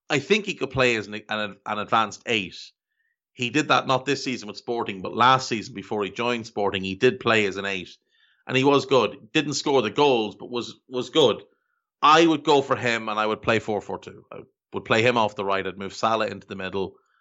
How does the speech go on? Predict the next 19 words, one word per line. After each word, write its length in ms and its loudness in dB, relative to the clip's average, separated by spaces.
with 280 0
either 280 0
Firmino 460 0
or 160 2
Jota, 520 0
and 200 0
then 460 -2
Mane 720 2
on 200 -2
the 60 -6
left 560 -4
as 160 -12
things 300 -10
stand, 400 -4
unless 500 -8
somebody 380 -2
else 220 0
arrives. 460 -4
Um, 560 4